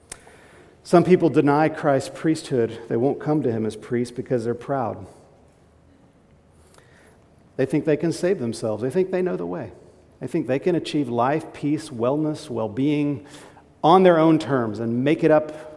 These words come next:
as they go along. And they will not submit themselves to Jesus as priest because they want to save themselves.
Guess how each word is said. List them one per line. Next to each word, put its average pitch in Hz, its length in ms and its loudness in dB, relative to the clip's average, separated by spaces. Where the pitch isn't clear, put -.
as 123 160 -2
they 123 80 2
go 120 240 0
along. 107 420 -4
And 117 120 -6
they 120 100 0
will 127 240 -4
not 156 240 -8
submit 127 360 -8
themselves 117 480 -10
to 117 100 -12
Jesus 107 380 -10
as 101 120 -12
priest - 540 -12
because 107 280 -10
they 113 100 -4
want 120 200 -6
to 120 60 -10
save 120 320 -8
themselves. - 640 -12